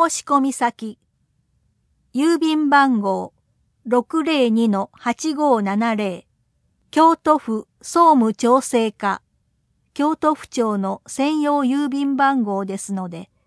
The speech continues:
住所の記載は不要です。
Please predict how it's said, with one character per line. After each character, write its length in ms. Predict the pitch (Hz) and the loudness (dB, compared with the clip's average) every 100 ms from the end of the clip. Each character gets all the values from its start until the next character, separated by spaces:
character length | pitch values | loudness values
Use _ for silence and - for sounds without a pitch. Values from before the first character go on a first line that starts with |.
| _ _ | _ _
住 220 | 208 311 320 | -6 -2 -2
所 180 | - | -2
の 160 | 196 190 | -4 -4
記 140 | - | -8
載 260 | - 214 208 | -8 -6 -4
は 160 | 202 202 | -4 -4
不 160 | 233 | -4
要 280 | 220 226 220 | -2 -2 -4
で 120 | 196 | -6
す。 320 | 196 - - | -10 -12 -18